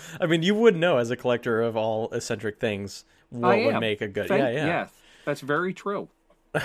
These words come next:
Speaker 1: Well, Timmy, it's been really nice getting to know you. Um, and, uh, we'll, we'll call you back if, uh, if, uh, we think you'll fit the position.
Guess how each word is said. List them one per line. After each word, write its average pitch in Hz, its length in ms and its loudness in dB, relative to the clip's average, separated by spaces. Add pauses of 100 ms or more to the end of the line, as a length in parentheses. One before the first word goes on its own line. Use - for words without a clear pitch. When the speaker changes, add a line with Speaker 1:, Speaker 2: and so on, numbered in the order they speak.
(960)
Speaker 1:
Well, 185 260 4
Timmy, 220 220 2
it's 196 100 0
been 240 120 0
really 277 180 -2
nice 214 160 2
getting 190 180 0
to 151 60 0
know 143 200 4
you. 160 360 0
Um, 127 680 0
and, 123 440 -2
uh, 117 240 2
we'll, 127 220 0
we'll 135 160 0
call 143 240 0
you 160 80 -2
back 214 320 0
if, 120 240 -4
uh, 117 300 2
if, - 360 -4
uh, 117 520 2
we 123 100 -4
think 127 300 -6
you'll 123 100 0
fit 127 240 -2
the 147 80 -2
position. 131 520 -6